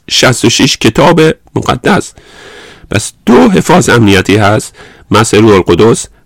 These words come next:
و بعد کل مجموعه کتاب‌های کتاب مقدس. پس شما اگر بر اساس کتاب مقدس زندگی کنید و به روح القدس اعتماد داشته باشید تا ذهن شما رو باز کنه، تا کلام خداوند رو درک کنید، همچنان که به دقت او رو می‌خونید،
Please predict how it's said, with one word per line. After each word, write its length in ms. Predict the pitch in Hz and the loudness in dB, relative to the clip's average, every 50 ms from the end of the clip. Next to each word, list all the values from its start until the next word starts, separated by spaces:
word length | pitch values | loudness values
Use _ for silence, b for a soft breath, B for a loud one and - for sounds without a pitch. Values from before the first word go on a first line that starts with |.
| _ - | _ -8
و 60 | 95 | -4
بعد 300 | 87 110 110 113 - - - _ - - - _ _ _ _ _ _ _ _ _ _ | -2 0 0 0 -2 -4 -10 _ -20 -20 -20 _ _ _ _ _ _ _ _ _ _
کل 300 | - - 117 107 110 98 101 | -2 0 0 2 0 0 0
مجموعه 500 | 101 98 98 - 95 92 95 95 95 98 | 0 0 0 0 2 2 4 4 2 2
کتاب‌های 760 | - - 87 - 85 85 - - 101 92 95 98 95 95 - - _ _ _ _ - | 0 -2 0 0 0 -2 0 0 0 0 2 2 2 2 0 -2 _ _ _ _ -8
کتاب 260 | - - 117 101 92 | -4 -2 0 0 0
مقدس. 500 | 98 90 - - - - - 71 - - - | 0 -2 -2 -4 -4 -2 -4 -6 -6 -6 -6
پس 140 | 95 98 - | -6 -4 -2
شما 180 | - 123 117 120 | 0 0 0 0
اگر 200 | 139 - 113 110 | 0 0 0 0
بر 140 | 110 98 | 0 0
اساس 340 | 95 98 - - 127 180 - | 0 0 0 0 -2 -2 -2
کتاب 320 | - - - - 143 110 101 | -2 -2 -2 0 0 -2 -2
مقدس 400 | 101 101 90 95 - 117 165 - | 0 -2 -2 0 0 -2 0 0
زندگی 300 | 117 117 113 110 113 113 | 2 2 2 2 2 2
کنید 320 | - 101 107 117 B B B B B B B B B B B B - | 0 0 -2 -2 B B B B B B B B B B B B -6
و 100 | - 107 | -2 0
به 100 | 110 107 | 0 2
روح 160 | 110 113 117 | 2 4 2
القدس 400 | 104 104 - - - 147 175 - - | 2 2 0 0 0 0 0 0 0
اعتماد 500 | 110 104 101 - 170 95 143 139 147 147 | 0 0 0 0 0 0 2 2 0 0
داشته 320 | 147 117 143 - - 113 | 0 -2 -2 -2 -2 -2
باشید 340 | 110 113 113 - - 127 - | 0 0 0 -2 -2 -4 -2
تا 180 | - 120 104 98 | 0 0 0 0
ذهن 340 | 110 123 127 143 131 107 | 0 0 2 2 2 0
شما 280 | 104 - 104 104 107 107 | 0 0 0 0 0 2
رو 100 | 110 104 | 0 2
باز 260 | 104 113 117 117 - | 2 2 0 0 0
کنه، 220 | - 120 113 127 135 | -2 0 0 0 0
تا 140 | - 101 | 0 -2
کلام 440 | 98 - - 95 104 120 113 107 110 | -2 -2 -2 0 0 2 0 0 -2
خداوند 540 | 104 - 104 101 104 98 98 110 110 107 104 | -2 -2 0 0 0 0 0 0 0 0 0
رو 60 | 101 | 0
درک 300 | 95 113 117 131 135 139 | -2 -2 -2 -2 -2 -2
کنید، 300 | - - 123 160 151 - | -2 -2 -2 -2 -2 -2
همچنان 380 | - 113 110 - - 110 123 151 | -2 -4 -2 -2 0 0 0 -2
که 120 | - 113 | -2 -2
به 80 | 98 92 | -2 0
دقت 360 | 92 92 - - 117 123 - - | 0 -2 -2 -4 -6 -4 -4 -2
او 80 | 113 101 | -2 0
رو 100 | 98 90 | 0 0
می‌خونید، 480 | 87 78 - - 80 76 - - - | -2 -2 -4 -4 -4 -4 -6 -8 -12